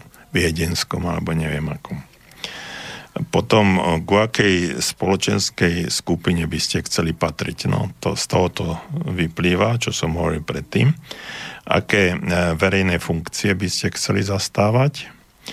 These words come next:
A ktoré dobré veci, e, by ste chceli podporovať?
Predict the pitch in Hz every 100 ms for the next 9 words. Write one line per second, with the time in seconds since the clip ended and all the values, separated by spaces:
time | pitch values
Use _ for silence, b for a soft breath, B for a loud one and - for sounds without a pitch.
0 | B B B 85 85 85 95 - - 113
1 | 113 85 87 95 98 85 82 - - 87
2 | 85 90 - 87 85 85 87 78 90 -
3 | 90 - 87 82 85 117 - 80 - -
4 | 76 78